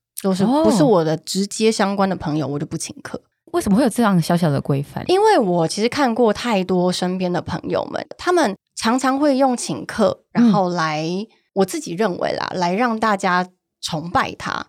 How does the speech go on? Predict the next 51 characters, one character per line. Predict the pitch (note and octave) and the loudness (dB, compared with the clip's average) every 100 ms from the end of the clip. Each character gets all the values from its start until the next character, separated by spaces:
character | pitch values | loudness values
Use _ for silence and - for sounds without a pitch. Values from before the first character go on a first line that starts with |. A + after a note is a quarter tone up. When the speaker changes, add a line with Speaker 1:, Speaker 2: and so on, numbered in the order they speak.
| - | -2
Speaker 2:
哦， | F3 E3 D#3+ E3 E3+ E3+ | 0 2 2 2 0 0
Speaker 1:
让 | E3 G3+ | 0 0
大 | G3+ G3 | -2 -2
家 | F#3 F3+ | 0 -2
觉 | D#3+ | -2
得 | D#3 | -4
你 | E3+ D#3 | -4 -6
可 | F#3 | -6
以 | E3+ | -8
take | - E3+ | -4 -6
care | - - - | -4 -8 -8
所 | - - | -12 -8
有 | G2 - | -8 -8
人。 | - | -10
Speaker 2:
理 | - | -12
解。 | - - | -20 -18
Speaker 1:
可 | - G#3 | -2 0
是 | C4+ | 0
说 | - B3+ | 0 0
实 | B3+ | 0
在， | F3+ G3+ E3 | -2 0 0
这 | G3+ | -2
些 | A#3+ G#3 | -4 0
人 | G3 D3+ D#3+ | 0 -2 -4
就 | |
是 | F3+ | -6
跟 | F#3 F#3 | -4 -4
他 | F3 F#3+ | -6 -6
一 | D#3 | -6
面 | D#3+ F#3+ C#3 | -4 -4 -6
之 | D#3 - C#3+ | -8 -10 -8
缘。 | D3 D3+ - - _ | -8 -8 -10 -14 _
Speaker 2:
嗯。 | - A#3 G#3 F3+ F3 | 2 4 4 0 -4
Speaker 1:
他 | C4 | -4
并 | C#4+ D4 | 0 0
不 | G3+ | 0
会 | G3+ A#3 | 0 -2
因 | A3 G#3+ | -2 -2
为 | A3 | -2
你 | E3 | -2
今 | E3 F#3+ | -4 -4
天 | F#3+ F#3+ | -2 -4
可 | F#3 | -2
以 | E3 | -4
take | - - | -4 -8
care | - D#3 | -6 -6
这 | F3 | -4
一 | E3 | -6
局， | F3 - - - - _ _ | -6 -10 -12 -14 -16 _ _
然 | - D#3+ | -10 -4
后 | F3+ F3 | -2 -2